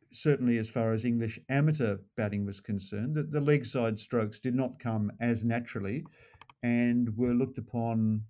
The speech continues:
with, with some disapproval. You know, it was the, it was the crossbat village greener who hit towards the leg side. It was the, it was the pedigreed English amateur who explored the, uh, the, the quadrant in,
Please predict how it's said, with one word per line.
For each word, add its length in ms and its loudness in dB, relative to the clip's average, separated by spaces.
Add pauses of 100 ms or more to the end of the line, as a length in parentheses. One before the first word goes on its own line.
with, 240 -2 (120)
with 160 2
some 340 2
disapproval. 760 2 (540)
You 80 -6
know, 120 0
it 140 -4
was 160 -2
the, 200 2
it 140 0
was 160 -4
the 140 2
crossbat 640 -2
village 420 -2
greener 480 2 (360)
who 80 2
hit 260 0
towards 380 -2
the 100 -4
leg 240 -2
side. 440 -4
It 100 -8
was 120 -12
the, 200 -4
it 80 -2
was 140 -8
the 60 -8
pedigreed 600 0 (180)
English 360 -2
amateur 440 0 (380)
who 140 2
explored 640 -2
the, 180 -2
uh, 80 -4
the, 180 -8
the 120 -8
quadrant 480 -2 (120)
in, 200 -2